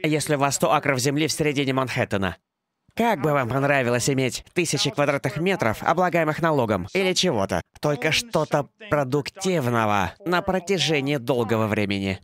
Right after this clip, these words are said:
И уловка в том, что вы не хотите, чтобы я это мог забрать.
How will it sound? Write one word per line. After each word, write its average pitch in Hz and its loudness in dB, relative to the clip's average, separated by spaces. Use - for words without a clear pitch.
И 131 2
уловка 117 0
в 104 -6
том, 147 0
что 120 -2
вы 120 2
не 127 0
хотите, 165 0
чтобы 165 0
я 156 2
это 151 -2
мог 127 0
забрать. 110 0